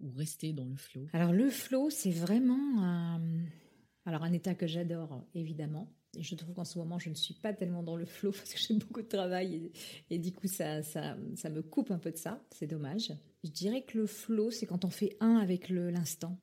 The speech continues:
Speaker 2: Ça, il n'y a pas de passé, il n'y a pas de futur. Il y a juste la puissance du,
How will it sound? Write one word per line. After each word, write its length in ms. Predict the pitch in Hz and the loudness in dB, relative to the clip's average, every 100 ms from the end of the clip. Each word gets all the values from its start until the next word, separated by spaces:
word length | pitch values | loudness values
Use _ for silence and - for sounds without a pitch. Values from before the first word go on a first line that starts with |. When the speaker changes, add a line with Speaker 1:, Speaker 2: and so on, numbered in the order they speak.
| _ - | _ -6
Speaker 2:
Ça, 280 | - 185 175 | 2 4 6
il 40 | |
n'y 80 | 170 | 4
a 60 | |
pas 280 | 160 233 247 | 0 -2 0
de 160 | 202 185 | 0 0
passé, 560 | 185 185 - 156 208 - _ _ _ _ _ - | -2 -4 -4 -4 -4 -8 _ _ _ _ _ -2
il 120 | 180 | 2
n'y 80 | 170 | 2
a 80 | |
pas 280 | 160 - 208 | 0 -2 0
de 100 | 202 | 0
futur. 560 | 190 185 - - 226 - _ _ _ _ | -2 -4 -4 -6 -6 -10 _ _ _ _
Il 80 | 185 | 2
y 60 | 175 | 2
a 60 | |
juste 460 | 170 160 240 - - | 4 2 2 0 0
la 120 | 175 | -2
puissance 840 | 160 - 185 180 - 220 233 - - | -2 -6 -6 -4 -2 0 -2 -6 -6
du, 580 | 156 156 156 151 147 | -6 -6 -6 -6 -6